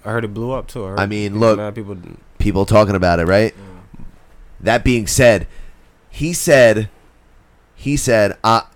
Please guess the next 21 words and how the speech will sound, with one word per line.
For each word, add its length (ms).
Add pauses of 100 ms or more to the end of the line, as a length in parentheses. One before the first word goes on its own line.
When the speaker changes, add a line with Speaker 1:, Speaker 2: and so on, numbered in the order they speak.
(140)
Speaker 2:
like, 300
R. 220
Kelly's 640 (240)
wet 380
dream, 580
I 100
stay 360
with 160
a 80
sixteen. 880 (480)
Sixteen 600
bars, 480
an 180
M 220
sixteen, 800
Speaker 1:
Mm-hmm. 300
Speaker 2:
a 60
sixteen-year-old 920
for 120
R. 200
Kelly. 280